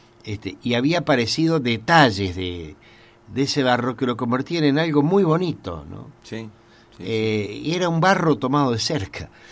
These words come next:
Speaker 1: Eh, por eso digo, a veces la foto linda, la belleza, eh, se me ocurre que una foto se, se destaca por varias cosas. Por un lado la belleza, pero por otro lado también,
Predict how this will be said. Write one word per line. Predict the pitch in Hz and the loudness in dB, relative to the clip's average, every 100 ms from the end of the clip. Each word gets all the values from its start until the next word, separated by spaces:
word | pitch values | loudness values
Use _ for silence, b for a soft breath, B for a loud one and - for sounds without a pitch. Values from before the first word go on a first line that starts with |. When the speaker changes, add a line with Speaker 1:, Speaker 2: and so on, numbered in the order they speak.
| B B - | B B -10
Speaker 1:
Eh, | 113 113 110 107 101 98 92 | -6 -2 -2 0 0 -2 -2
por | 127 | 0
eso | 147 151 | 2 6
digo, | 143 147 156 | 8 8 6
a | 131 113 | 4 0
veces | 117 127 143 135 - | 0 0 0 0 -2
la | 104 95 | -6 -6
foto | 117 117 120 | -6 -2 0
linda, | 123 123 123 127 | 2 2 2 2
la | 110 | 0
belleza, | 95 90 117 113 - 117 117 110 110 B B B - | 0 -2 -2 -2 0 2 4 2 -2 B B B -18
eh, | 78 95 92 85 80 71 80 82 - - _ _ _ - _ _ _ _ _ - 98 90 | -10 -8 -8 -8 -12 -14 -18 -20 -20 -20 _ _ _ -20 _ _ _ _ _ -20 -20 -12
se | - 110 | -6 -4
me | 104 | -2
ocurre | 95 143 143 | 4 4 4
que | 127 | 4
una | 113 | 2
foto | 127 127 143 | 0 -2 -2
se, | - 107 85 - B B B | -2 -2 -4 -8 B B B
se | - 110 | -10 -8
destaca | 104 127 123 98 | 0 0 2 0
por | 104 | 0
varias | 107 123 120 - | 2 4 2 0
cosas. | 131 107 90 80 - _ b b b b _ _ | 0 0 -4 -10 -16 _ b b b b _ _
Por | 107 113 | -2 0
un | 120 | 4
lado | 151 165 | 6 6
la | 143 | 6
belleza, | 123 110 123 104 95 | 4 2 0 0 -4
pero | 92 101 92 | -2 -2 -2
por | 104 | -2
otro | 113 120 117 | -2 0 4
lado | 131 147 143 | 6 4 2
también, | 117 113 123 139 160 165 | 0 2 4 4 2 -2